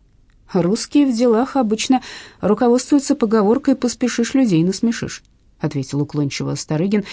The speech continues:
и взглянул на часы. До встречи с фотографом было еще достаточно времени. «А далеко до этого кладбища?» «Нет, Юзефов находится в самом центре старого города.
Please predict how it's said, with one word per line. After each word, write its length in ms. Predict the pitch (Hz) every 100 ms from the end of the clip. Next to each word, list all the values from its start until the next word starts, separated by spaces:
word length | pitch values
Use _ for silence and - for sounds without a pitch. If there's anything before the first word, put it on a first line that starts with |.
| - -
и 60 | -
взглянул 440 | 160 160 160 165
на 120 | 165 156
часы. 400 | - - - - _ _ _ _ - - -
До 160 | - 208
встречи 320 | - 359 -
с 60 | -
фотографом 600 | 320 330 359 320 - 240
было 160 | 269
еще 260 | 311 302 294
достаточно 560 | 240 262 277 269 - 294
времени. 420 | 196 139 135 151 - - - -
«А 480 | 208 254 269 277
далеко 320 | 247 269 302 453
до 80 |
этого 200 | 349 226
кладбища?» 540 | 214 240 143 - - - _ _ _ _
«Нет, 380 | 233 247 269 -
Юзефов 460 | 233 208 262 285 277
находится 420 | 247 240 226 247
в 60 |
самом 280 | - 254 262
центре 380 | 262 185 151 156
старого 360 | - 180 170 180
города. 380 | 226 294 240